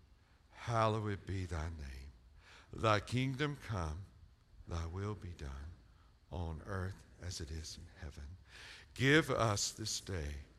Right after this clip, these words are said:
our daily bread, and forgive us our trespasses, as we forgive those who trespass against us.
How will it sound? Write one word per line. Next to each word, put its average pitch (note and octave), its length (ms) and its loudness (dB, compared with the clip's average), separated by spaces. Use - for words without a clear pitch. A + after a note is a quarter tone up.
our E2+ 220 -4
daily F#2 420 -2
bread, C#2 360 -8
and G2 180 2
forgive B2+ 540 4
us D3 240 4
our C#3 160 2
trespasses, C#2 1080 -4
as D#2 280 -4
we G2+ 240 0
forgive A2 560 -4
those E2+ 460 -6
who G2+ 140 -10
trespass F#2 640 -4
against - 540 -10
us. - 200 -12